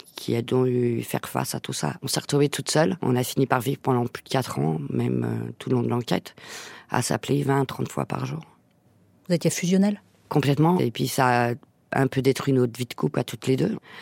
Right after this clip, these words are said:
Speaker 1: C'était un lien qui était beaucoup plus fort. On avait tellement peur qu'il lui arrive quelque chose comme ce qui est arrivé à un moment. Donc c'était obligatoire qu'on s'appelle pour un oui ou pour un non.
Speaker 2: Deux ans plus tard, en deux mille sept,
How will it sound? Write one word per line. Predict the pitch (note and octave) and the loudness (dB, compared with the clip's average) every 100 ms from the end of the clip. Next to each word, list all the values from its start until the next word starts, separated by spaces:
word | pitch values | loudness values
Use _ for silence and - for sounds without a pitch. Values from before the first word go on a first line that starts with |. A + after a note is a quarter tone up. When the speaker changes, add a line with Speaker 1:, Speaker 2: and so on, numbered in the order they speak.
| - - | -14 -6
Speaker 1:
C'était | D3 C#3+ | 0 4
un | C3 | 6
lien | C3+ E3 | 8 6
qui | - | 2
était | C#3 C3+ C3+ | 0 2 2
beaucoup | A#2+ A#2+ - | 0 -4 -6
plus | - C#3+ | -6 0
fort. | G#3+ F#3 - | 0 0 2
On | D3 | 4
avait | B2+ | 4
tellement | - C#3+ D3+ D3 | 2 2 4 2
peur | - G3 F#3+ E3 - - _ _ _ _ _ | 0 2 4 2 -4 -20 _ _ _ _ _
qu'il | - B2+ | -4 2
lui | |
arrive | C3+ C3+ - | 2 2 0
quelque | C#3 - | 0 2
chose | C#3+ E3+ - | 0 0 0
comme | D3+ D3 C#3+ | 0 2 0
ce | - - _ _ | -6 -12 _ _
qui | - | 2
est | C3+ C#3 | 2 4
arrivé | C3+ C3 | 4 4
à | B2 | 4
un | |
moment. | B2+ D3 G3+ - - | 4 4 4 0 0
Donc | C3+ C3+ | 0 0
c'était | - - A#2+ | -4 -4 -2
obligatoire | A#2+ A#2+ A2 B2+ | 2 2 2 0
qu'on | C#3+ | -4
s'appelle | - A2+ C3 | -4 -4 -6
pour | - A#2 | -4 -2
un | |
oui | A2+ A#2+ | -2 -2
ou | |
pour | - A#2 | -4 -4
un | |
non. | B2+ - - _ _ | -6 -8 -16 _ _
Speaker 2:
Deux | D#3+ D#3+ B3+ B3 | -2 4 8 8
ans | A#3+ | 6
plus | A3+ | 4
tard, | G#3 G#3 A#3+ E4 - _ _ | 4 4 4 2 -4 _ _
en | F3 | 2
deux | D#3+ E3 | 4 8
mille | A3+ A#3 F#3 | 10 8 6
sept, | - A#3 C#4 - | 4 4 4 2